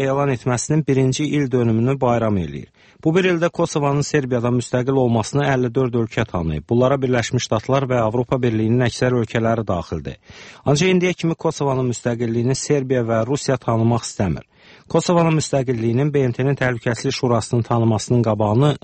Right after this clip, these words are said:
Rusiya alır. Bu gün Amerika prezidenti Barack Obama yeddi yüz səksən yeddi milyard dollarlıq iqtisadiyyatı stimullaşdırmaq paketini imzalamalıdır.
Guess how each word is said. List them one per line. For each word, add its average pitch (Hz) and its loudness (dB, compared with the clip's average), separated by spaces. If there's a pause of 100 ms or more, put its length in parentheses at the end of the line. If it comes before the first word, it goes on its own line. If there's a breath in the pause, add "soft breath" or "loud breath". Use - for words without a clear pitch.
Rusiya 110 -2
alır. 73 -10 (960 soft breath)
Bu 185 2
gün 208 4
Amerika 196 0
prezidenti 151 -2
Barack 143 0
Obama 139 0
yeddi 143 -2
yüz 156 0
səksən 135 0
yeddi 127 0
milyard 123 2
dollarlıq 117 0
iqtisadiyyatı 131 -2
stimullaşdırmaq 123 0
paketini 123 0
imzalamalıdır. 107 0